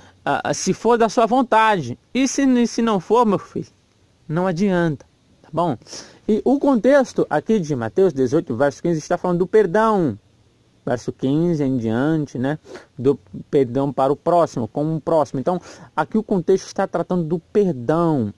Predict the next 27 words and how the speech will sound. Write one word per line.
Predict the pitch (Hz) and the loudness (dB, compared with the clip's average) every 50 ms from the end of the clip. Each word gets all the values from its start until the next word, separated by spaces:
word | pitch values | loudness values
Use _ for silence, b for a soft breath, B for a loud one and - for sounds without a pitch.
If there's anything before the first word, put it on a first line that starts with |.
| _ b b b b b | _ b b b b b
né? | - 139 | -6 -6
Se | 139 - - - 160 | -6 -4 -2 0 0
eles | 165 160 160 - - | 2 2 0 -2 -4
concordarem | - 165 165 170 160 - 156 151 135 127 120 131 135 139 143 135 127 120 | -4 -2 -2 -2 -2 0 0 0 0 0 0 0 2 2 2 2 2 0
na | 120 110 107 107 | 0 -2 -2 -4
terra | - - - 131 139 139 131 120 117 104 104 B 101 B B B B - | -6 -2 0 0 0 0 0 -2 -6 -8 -8 B -20 B B B B -8
em | |
relação | 131 135 135 135 131 131 - - 131 127 131 131 B B B B B | -4 -2 0 0 0 -2 -2 -4 -4 -2 -4 -6 B B B B B
aqui | - 123 127 - - 135 127 127 123 - - | -6 -6 -6 -6 -2 0 2 2 2 2 0
ao | - 123 123 123 123 123 117 | 0 0 2 2 2 2 0
verso | 107 117 123 123 127 120 - - 131 117 - - 101 - _ _ | 0 0 0 0 0 0 -2 -2 -2 -2 -2 -4 -12 -20 _ _
quinze | _ - 131 127 127 127 120 110 123 | _ -4 -2 0 0 0 0 0 0
a | 117 113 | -2 -2
dezoito, | 110 107 117 113 107 104 113 123 139 156 170 175 143 - - - - B B B B B B | 0 0 0 0 0 0 0 2 2 2 2 0 -2 -4 -10 -12 -12 B B B B B B
né? | - 113 117 120 123 - - | -6 -4 -2 -2 -2 -4 -4
Eles | - 131 131 127 135 123 - | -2 -2 0 0 0 -2 -4
concordarem, | - - 165 185 185 - 165 151 139 127 117 120 151 160 175 185 175 147 135 | -4 -2 -2 -2 0 0 0 0 0 0 2 2 2 4 4 4 2 2 2
ou | 131 123 | 0 -2
seja, | - 139 120 127 | -2 -2 0 0
eles | 135 131 143 139 | 0 0 0 0
ligarem | 139 147 135 117 127 147 160 170 170 | 0 0 0 2 2 2 2 2 0
na | 160 156 139 | 0 0 -2
terra | 123 - - 131 135 131 123 | -4 -2 0 0 2 2 0
a | - - 127 | 0 -2 -4
questão | 131 - 139 123 107 - _ - 131 127 120 | -4 -2 -2 -4 -4 -6 _ -6 -4 -4 -4
do | 113 107 123 127 120 | -2 -2 -2 -2 -2
perdão, | 123 - 123 110 - 123 151 160 | -2 -2 -2 -2 -2 -2 -2 -4